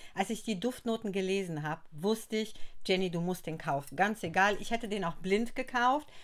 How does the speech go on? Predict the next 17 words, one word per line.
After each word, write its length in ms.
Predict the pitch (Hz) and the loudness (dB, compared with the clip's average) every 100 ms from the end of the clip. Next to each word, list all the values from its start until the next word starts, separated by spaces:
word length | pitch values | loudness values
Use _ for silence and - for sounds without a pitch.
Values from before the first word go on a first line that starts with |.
| - - | -14 0
habe 300 | 214 202 190 | 6 6 4
ich 160 | 180 | -2
aber 200 | 160 165 | 0 2
nicht. 320 | 165 233 294 | 2 0 -2
Und 120 | 175 185 | -6 -2
der 120 | 175 | -2
hat 140 | 180 | 0
einen 180 | 170 147 | -2 -2
wunderschönen 680 | 190 277 185 180 - 175 165 | 0 2 2 0 0 0 0
Namen 280 | 156 160 151 | -2 -2 -4
auch. 100 | 156 | -6
Und 120 | 180 | -2
zwar 200 | 185 175 | 0 -2
ist 140 | 233 | -4
es 140 | 254 - | -12 -8
von 240 | 208 185 | -6 -6
Trussardi, 840 | - 170 170 - 208 185 139 139 | -6 -8 -8 -8 -2 -2 -2 -8